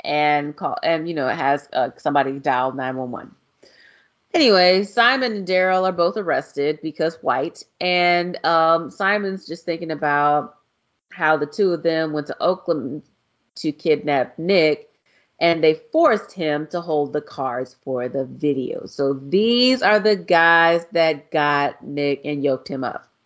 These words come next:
Um, because of, you know, Sarah. He considers him, "Oh, yeah, I killed a woman, blah, blah, blah." Okay, it's making sense now. Uh, Simon tells Rashawn that,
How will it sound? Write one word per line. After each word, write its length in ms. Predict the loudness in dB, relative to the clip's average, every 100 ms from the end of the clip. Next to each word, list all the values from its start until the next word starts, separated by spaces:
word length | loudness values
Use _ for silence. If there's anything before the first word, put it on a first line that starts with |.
| _ _ _ _ _ _ _ _ _ _ -20 _ _ _
Um, 760 | 4 6 4 4 0 -4 -10 -12
because 420 | -6 -2 0 0
of, 300 | -2 -2 -6 -10
you 100 | -10
know, 220 | -8 -8
Sarah. 600 | -8 -4 -2 -2 -4 -6 -8
He 140 | -12 -12 -14 -18 _
considers 560 | -8 -6 -4 -4 -6 -10
him, 180 | -12 -2
"Oh, 200 | 2 2
yeah, 220 | 2 -2
I 60 | -4
killed 280 | -4 -4 -2
a 40 |
woman, 340 | -2 -2 -4 -2
blah, 120 | -2
blah, 280 | 0 -2 -4
blah." 200 | -6 -8
Okay, 220 | -8 -12 -2
it's 220 | -2 0
making 280 | -2 -2 -8
sense 260 | -10 -12 -14
now. 180 | -20 -20 _ _ _ -20 _ _ 2
Uh, 560 | 4 6 6 6 4 -2
Simon 520 | -4 0 0 -2 -4
tells 260 | -2 -2 -2
Rashawn 800 | -8 -4 0 2 4 2 0 0
that, 320 | 2 0